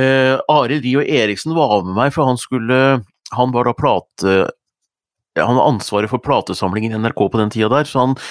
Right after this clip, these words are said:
satt liksom bak meg og var så, og så,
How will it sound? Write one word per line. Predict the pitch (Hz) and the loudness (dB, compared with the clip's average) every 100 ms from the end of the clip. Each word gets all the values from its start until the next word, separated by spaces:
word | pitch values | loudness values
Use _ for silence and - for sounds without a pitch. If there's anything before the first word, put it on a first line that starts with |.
| - | -14
satt | - - - | -8 -6 -6
liksom | - - 127 107 | -10 -4 0 0
bak | - | 0
meg | 127 131 | -2 0
og | 113 | 0
var | 110 | 0
så, | 117 110 - - - - - | -4 -4 -8 -18 -18 -20 -16
og | - 123 | -12 -4
så, | 110 | -6